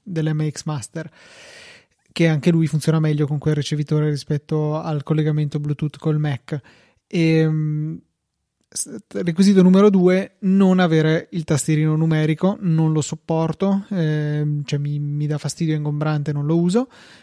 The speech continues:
E requisito numero tre, layout italiano, perché ce n'erano tante che non avevano il layout italiano. E, eh, requisito numero quattro, sono arrivato, eh, le,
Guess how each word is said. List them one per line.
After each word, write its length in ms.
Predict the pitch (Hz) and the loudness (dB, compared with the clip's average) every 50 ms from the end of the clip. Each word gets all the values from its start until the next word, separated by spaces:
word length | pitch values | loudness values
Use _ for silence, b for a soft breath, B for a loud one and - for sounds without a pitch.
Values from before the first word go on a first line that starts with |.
| B B _ | B B _
E 640 | - - 170 156 156 156 151 151 151 151 151 147 - - | -6 -2 0 2 2 2 2 2 2 0 0 -2 -4 -6
requisito 760 | - 190 185 180 - 202 180 196 202 185 208 190 185 190 190 - | -4 -2 -2 0 2 2 2 4 2 4 4 4 4 2 0 0
numero 520 | 185 175 175 175 175 170 165 165 156 - | 2 4 4 4 4 4 4 2 0 0
tre, 440 | - - 180 165 147 135 117 - _ _ _ - | -2 0 0 0 0 -2 -6 -12 _ _ _ -4
layout 460 | 185 175 175 175 170 165 165 156 - | 2 4 4 6 6 4 4 2 0
italiano, 560 | 156 - 165 160 160 160 156 151 151 170 190 | 0 0 2 2 2 2 2 2 0 -2 -2
perché 180 | 202 160 135 143 | -4 -6 -6 -8
ce 140 | - - - | -8 -4 -2
n'erano 280 | 151 156 156 151 147 | -2 -2 -2 -2 -4
tante 300 | 143 - 156 151 147 151 | -4 -4 -6 -6 -6 -6
che 100 | 139 - | -6 -4
non 200 | 160 165 160 143 147 | -4 -2 -2 -2 -2
avevano 340 | 147 143 147 147 147 147 147 | -2 -2 -2 -2 -2 -4 -4
il 60 | 147 | -4
layout 340 | 147 151 156 151 147 143 - | -4 -4 -4 -4 -4 -6 -6
italiano. 640 | 165 - 233 240 226 175 156 151 156 175 202 b b b b b b b b b b _ _ _ _ | -6 -4 -2 -2 0 0 0 0 0 -2 -4 b b b b b b b b b b _ _ _ _
E, 380 | - 196 185 - - - _ _ | 0 0 0 0 -2 -6 _ _
eh, 460 | _ 175 165 160 160 156 156 156 156 | _ -6 -4 -4 -2 -4 -4 -2 0
requisito 440 | 160 185 175 - 208 202 208 170 165 | 0 0 0 2 2 2 2 2 4
numero 760 | 156 175 185 170 165 156 151 151 151 151 151 151 139 123 - _ _ _ _ | 4 4 4 4 4 2 2 2 0 0 0 -2 -4 -6 -10 _ _ _ _
quattro, 480 | _ - 180 175 165 - _ - 190 202 | _ -4 -4 -4 -4 -4 _ -4 -4 -4
sono 180 | - - 160 156 | -4 -4 -6 -4
arrivato, 500 | 160 165 170 170 156 151 - - 233 B B B B B B B B _ | -4 -4 -4 -4 -6 -6 -6 -8 -8 B B B B B B B B _
eh, 560 | - 185 170 165 165 160 156 156 156 - - _ | -2 0 2 4 4 4 4 2 2 0 -2 _
le, 400 | - 233 233 240 208 160 - _ | -2 0 4 4 4 4 2 _